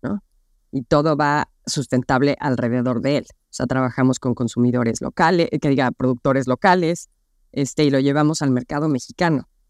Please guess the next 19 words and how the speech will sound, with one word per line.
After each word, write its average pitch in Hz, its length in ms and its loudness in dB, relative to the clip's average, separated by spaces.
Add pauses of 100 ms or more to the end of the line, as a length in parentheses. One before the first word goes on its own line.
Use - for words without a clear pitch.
(240)
Lo 151 100 -2
más 196 160 2
fácil 226 300 2
para 151 160 0
Aires 165 280 0
a 170 60 -4
lo 139 80 -2
mejor 135 240 -2
hubiera 151 300 2
sido 147 220 -2
importar 135 440 -2
productos 147 800 -4
y 123 80 -4
exportar, 127 540 -4 (580)
pero 143 380 0 (100)
la 135 220 2
misión 151 420 2
y 170 260 0
visión 143 580 -2